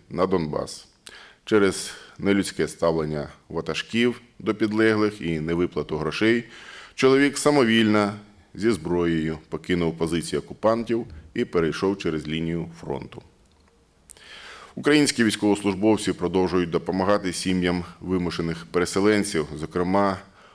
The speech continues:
українські офіцери, що входять до спільного центру з контролю і координації, разом із київськими волонтерами подарували інвалідний візок вимушеному переселенцю Данилу Дубініну.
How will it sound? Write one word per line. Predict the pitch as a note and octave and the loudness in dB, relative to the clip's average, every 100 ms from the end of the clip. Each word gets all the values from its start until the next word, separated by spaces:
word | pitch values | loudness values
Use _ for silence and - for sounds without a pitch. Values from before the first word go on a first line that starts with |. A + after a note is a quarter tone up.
| _ | _
українські | - A#2 A2 G#2+ G#2 G2+ F#2+ | -4 0 4 4 4 2 -2
офіцери, | F2+ F#2 - G2+ F#2 E2 D2+ | 0 -2 2 4 4 2 -2
що | - D#2+ | -4 -4
входять | - F#2 E2+ D#2+ | -2 0 0 0
до | F2+ | -2
спільного | - - G2 F#2 F2 | -2 -2 0 2 0
центру | E2 G#2+ G2 E2+ D#2 C#2+ - - | 0 0 0 0 -2 -4 -12 -10
з | |
контролю | - F2 F2 F#2 F2 D#2+ D2 - | -6 -6 0 0 2 0 -4 -12
і | E2+ | -10
координації, | - F2+ E2+ G2 A2+ A2 - G#2+ G#2 G#2 - - - - | -2 -2 0 2 2 0 0 -2 -2 -10 -18 -20 -10 0
разом | G#2 G#2+ A2 F#2 | 2 4 2 0
із | E2+ E2 | -6 -6
київськими | - - F#2 F2 E2 - D#2 | -10 -4 -2 0 -4 -8 -8
волонтерами | D2 D#2 D#2 G2 G#2 G#2+ G2+ G2+ | -6 -6 -4 2 4 4 2 0
подарували | F#2+ G2+ G#2 G2+ G2+ G2 F#2+ - | 0 4 4 6 4 2 -2 -8
інвалідний | - E2 D#2+ E2 D#2+ | -6 -2 -2 -2 -4
візок | D#2 D#2 G2 G2+ - - _ _ | -4 0 0 0 -6 -20 _ _
вимушеному | F#2+ F#2 G#2 - G2 G2 F#2+ | 0 2 2 0 -2 -2 -2
переселенцю | F#2 - F#2+ G2 G2 F#2+ F2+ | -4 -2 0 2 0 -2 -4
Данилу | D#2+ D#2 F2 F2 E2+ - | -2 0 2 0 -2 -8
Дубініну. | F2 D#2 D2+ C#2+ C#2 C#2 | -6 -4 -4 -4 -8 -12